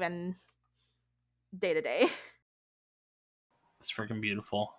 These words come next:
Speaker 2: Thank you so much. And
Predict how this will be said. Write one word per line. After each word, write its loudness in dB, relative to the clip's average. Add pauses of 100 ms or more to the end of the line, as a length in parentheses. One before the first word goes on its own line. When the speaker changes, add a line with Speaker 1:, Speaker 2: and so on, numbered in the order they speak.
(360)
Speaker 2:
Thank -4
you -6
so -2
much. 2 (2500)
And 4